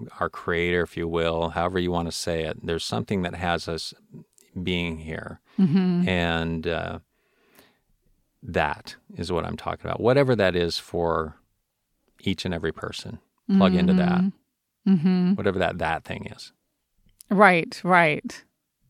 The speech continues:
Speaker 1: Yeah.
Speaker 2: Yeah.
Speaker 1: Yeah.
Speaker 2: No, that's lovely.
Speaker 1: I, I mean, you consider that trees are growing, things are happening. They're not, ha-, at least as far as we know, they're not having a conversation saying, "Well,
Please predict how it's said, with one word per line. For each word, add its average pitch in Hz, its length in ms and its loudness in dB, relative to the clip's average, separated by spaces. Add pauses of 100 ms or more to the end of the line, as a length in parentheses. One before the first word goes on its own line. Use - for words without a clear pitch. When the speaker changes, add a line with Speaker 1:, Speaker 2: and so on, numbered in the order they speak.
(380)
Speaker 1:
Yeah. 165 340 0 (400)
Speaker 2:
Yeah. 87 80 -8
Speaker 1:
Yeah. 87 120 -10 (400)
Speaker 2:
No, 185 140 0
that's 170 260 -4
lovely. 165 480 -2 (600)
Speaker 1:
I, - 160 0 (120)
I 113 60 0
mean, 117 140 2
you 104 200 0
consider 107 540 4
that 87 440 0 (120)
trees 98 380 0
are 92 80 0
growing, 87 500 2
things 95 240 -2
are 87 80 -2
happening. 85 360 -2
They're 85 100 -4
not, 90 200 -2 (240)
ha-, - 200 -4 (260)
at 101 160 0
least 101 240 0
as 92 100 -6
far 90 200 2
as 80 100 -4
we 85 80 -4
know, 87 160 0
they're 85 100 -2
not 85 200 -2
having 82 280 -2
a 80 60 -6
conversation 87 680 -4
saying, 85 360 -10
"Well, 92 320 -10